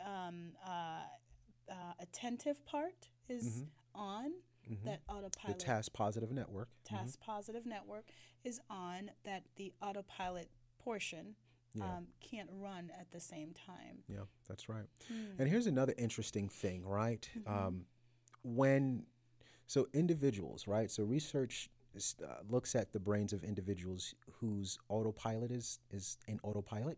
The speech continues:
Speaker 2: <laughs> so
Speaker 1: Mm-hmm.
Speaker 2: that default, um, mode network.
Speaker 1: Mm-hmm.
Speaker 2: And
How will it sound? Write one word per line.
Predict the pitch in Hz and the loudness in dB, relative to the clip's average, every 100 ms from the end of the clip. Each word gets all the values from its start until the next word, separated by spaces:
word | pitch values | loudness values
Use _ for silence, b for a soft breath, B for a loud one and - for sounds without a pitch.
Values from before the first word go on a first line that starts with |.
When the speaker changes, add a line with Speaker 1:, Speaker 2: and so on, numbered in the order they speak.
| - | -2
Speaker 2:
<laughs> | 110 92 | -4 0
so | 196 | 2
Speaker 1:
Mm-hmm. | 104 | 4
Speaker 2:
that | - | 2
default, | 107 - 113 - - - - | 0 2 2 2 -6 -16 -6
um, | 98 95 92 92 101 | -4 -4 -6 -8 -2
mode | 107 113 | 2 2
network. | 120 120 143 147 - | 2 0 -2 -2 -4
Speaker 1:
Mm-hmm. | 247 226 233 226 247 - | -6 -6 -8 -8 -10 -2
Speaker 2:
And | 123 127 123 120 | 4 6 6 6